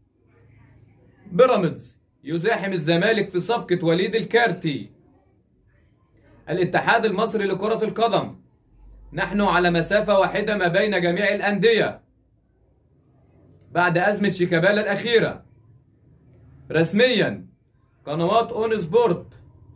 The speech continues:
تحصل على حقوق مباريات منتخب مصر في تصفيات كأس العالم القادمة، وبدايتها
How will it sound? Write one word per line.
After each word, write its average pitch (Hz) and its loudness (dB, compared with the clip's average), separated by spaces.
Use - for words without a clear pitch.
تحصل 202 -4
على 160 4
حقوق 220 -2
مباريات 180 2
منتخب 175 -4
مصر 202 -4
في 170 -6
تصفيات 190 0
كأس 196 -4
العالم 190 2
القادمة، 196 0
وبدايتها 175 0